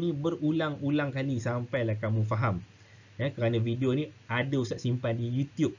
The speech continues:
kamu boleh tengok hari-hari. YouTube lain-lain yang main game-game semua kamu boleh tengok, eh. Ha, tapi YouTube yang ni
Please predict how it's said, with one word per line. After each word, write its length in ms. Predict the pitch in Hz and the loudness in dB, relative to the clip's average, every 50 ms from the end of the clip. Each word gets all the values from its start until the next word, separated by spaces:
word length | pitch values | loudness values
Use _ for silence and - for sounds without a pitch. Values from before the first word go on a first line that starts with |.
| - - | -6 -4
kamu 240 | 107 113 117 113 | -2 0 0 0
boleh 160 | 120 117 120 117 | 0 0 0 0
tengok 480 | 117 120 123 127 131 135 131 123 - | 0 -2 -2 -2 -2 -2 -4 -6 -8
hari-hari. 960 | - - - 117 117 113 117 113 104 107 107 104 104 104 98 95 90 87 90 87 - - - - - - - | -8 -6 -4 -2 0 0 0 0 0 0 0 0 0 0 0 -2 -2 -4 -4 -6 -8 -16 -20 -20 -20 -6 0
YouTube 400 | 120 131 127 - - 170 170 - | 2 2 2 4 2 2 2 2
lain-lain 480 | 127 131 135 135 143 165 185 190 156 - | 0 0 2 2 2 2 2 0 -2 -4
yang 320 | 123 131 131 131 131 131 | -2 -2 0 0 0 -2
main 240 | 135 135 135 139 123 123 117 | -2 -2 -2 -2 0 0 4
game-game 480 | 143 156 147 139 131 127 170 156 147 139 135 | 6 6 6 6 6 6 6 8 8 6 4
semua 160 | 156 165 170 | 4 2 2
kamu 240 | 165 160 156 151 151 | 2 2 0 2 4
boleh 160 | 160 160 160 | 4 4 4
tengok, 320 | 180 190 220 202 175 - 190 | 4 4 2 0 -2 -2 -4
eh. 160 | 202 294 - - - - - - - - - - - 104 | -6 -6 -8 -12 -20 -20 -20 -20 -20 -20 -20 -10 -4 -2
Ha, 160 | 101 98 98 | -2 0 0
tapi 240 | - 107 110 147 143 | 0 -2 0 2 0
YouTube 320 | 143 139 - - - 139 | 0 0 0 -2 -2 0
yang 160 | 131 135 151 180 | 0 0 2 0
ni 160 | 226 349 | 0 -2